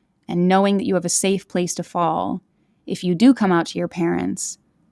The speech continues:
and they do cut contact. It sounds like that's not what has happened in your case, because you say that you have come out as a lesbian and your mom can't accept it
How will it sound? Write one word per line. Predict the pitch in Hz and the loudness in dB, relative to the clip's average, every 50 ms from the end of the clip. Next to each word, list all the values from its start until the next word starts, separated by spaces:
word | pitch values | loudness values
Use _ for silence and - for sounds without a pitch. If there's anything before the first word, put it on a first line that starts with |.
| _ _ - | _ _ -6
and | - 180 175 | 0 2 4
they | 160 | 4
do | 160 160 175 156 | 4 2 0 -2
cut | - - - - | -2 -4 -8 -6
contact. | - - - 98 - - - - - - _ - - - _ _ _ _ _ _ _ _ _ _ _ _ _ _ _ _ - | -2 -2 -2 -2 -2 -4 -10 -12 -14 -16 _ -20 -20 -20 _ _ _ _ _ _ _ _ _ _ _ _ _ _ _ _ 0
It | - 226 - | 0 2 2
sounds | - - 277 277 330 359 - | 4 6 8 8 8 6 6
like | 415 370 392 | 2 0 2
that's | - 220 202 - - | 2 0 2 2 2
not | 196 185 185 175 170 175 175 180 - - - - _ _ - | 2 4 4 4 4 4 4 2 0 -4 -8 -20 _ _ -4
what | 180 175 160 - | 0 2 2 0
has | - 175 170 - | 0 -6 -8 -6
happened | - 196 196 - - 185 190 190 196 208 - | -6 -8 -6 -2 -2 0 2 2 2 0 0
in | - - 180 175 165 | -2 -2 0 0 0
your | 170 160 175 | 0 -2 -4
case, | - - - 349 403 440 - - - - - _ _ _ _ _ _ _ _ _ - | -6 -4 -4 -2 -2 -2 -6 -8 -8 -8 -10 _ _ _ _ _ _ _ _ _ -6
because | 190 190 - - - - 311 269 196 175 180 180 180 - | -6 -6 -6 -6 0 2 4 4 4 4 2 -2 -4 -4
you | 185 180 | -4 -4
say | - - 180 180 | -2 0 0 0
that | 175 170 | 0 0
you | - - 165 | -2 -2 -4
have | 160 165 | -4 -4
come | - - 175 | -4 -2 2
out | 220 311 370 370 | 4 6 6 4
as | 330 269 | 4 2
a | 277 262 | 2 4
lesbian | 240 214 214 190 185 - 185 180 180 175 175 175 175 180 - _ _ _ _ _ _ _ _ _ _ _ - | 4 2 2 0 -2 -2 0 0 2 0 0 0 -2 -4 -8 _ _ _ _ _ _ _ _ _ _ _ -2
and | - 196 180 | 0 2 2
your | 196 185 | 2 2
mom | 185 175 175 175 180 | 4 4 4 2 0
can't | - - - 302 311 311 285 | 0 2 4 6 6 6 6
accept | 285 - - - 214 185 - - - | 2 -2 0 0 0 0 0 2 2
it | 180 175 - - - | 2 2 2 -2 -6